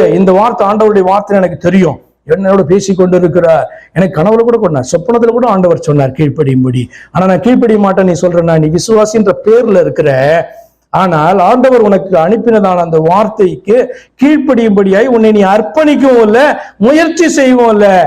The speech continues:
முயற்சி செய்யும் போதுதான் என்ன நடக்கும்? விசுவாசம் அந்த வார்த்தையோடு கூட கிரியை செய்து உன்னுடைய கீழ்ப்படிதல் நிறைவாகும் பொழுது உன்னுடைய விசுவாசம் பூரணம்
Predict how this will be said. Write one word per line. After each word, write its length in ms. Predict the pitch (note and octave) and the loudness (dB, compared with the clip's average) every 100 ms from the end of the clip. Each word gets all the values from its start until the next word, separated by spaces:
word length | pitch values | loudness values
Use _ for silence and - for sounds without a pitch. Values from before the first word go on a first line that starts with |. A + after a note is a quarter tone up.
| - | -2
முயற்சி 380 | E3+ A3+ B3+ B3 - | 0 0 0 -2 -2
செய்யும் 260 | F#3+ F#3+ F3+ | 0 2 0
போதுதான் 340 | E3 E3+ E3 C#3+ | 0 0 0 0
என்ன 160 | D#3 A3+ | 0 2
நடக்கும்? 480 | G3 F3+ - E3 C#3+ - _ | 2 0 0 -2 -2 -8 _
விசுவாசம் 640 | F#3 G3 G#3+ F#3 F3+ F3+ E3 | -6 -2 2 0 0 -2 0
அந்த 120 | D#3 | 0
வார்த்தையோடு 580 | E3 F#3 - F#3 F3 E3 | 0 -2 -2 0 0 0
கூட 200 | C#3 D3 C#3+ C3 G#2 - _ _ _ | -2 0 0 -2 -6 -14 _ _ _
கிரியை 320 | - A3+ A3 G3 - | -2 0 2 0 -2
செய்து 340 | F3+ D#3+ D3 C#3 G#2+ - _ _ | -2 0 0 0 -4 -12 _ _
உன்னுடைய 240 | E3+ G3 F#3+ | 0 0 0
கீழ்ப்படிதல் 600 | B3+ C4+ B3+ A#3 G#3+ G3+ | 0 0 2 0 2 2
நிறைவாகும் 520 | F#3 G#3 G#3+ G3+ F#3 F3+ | 2 2 2 0 0 0
பொழுது 220 | E3+ E3+ | 0 2
உன்னுடைய 280 | D#3+ D#3 E3 | 0 0 0
விசுவாசம் 540 | G3+ G3 G3+ F3 F3 D#3+ - - _ | 0 0 0 0 -2 -6 -8 -20 _
பூரணம் 480 | G#3+ A#3 A#3 A3+ | 0 2 2 2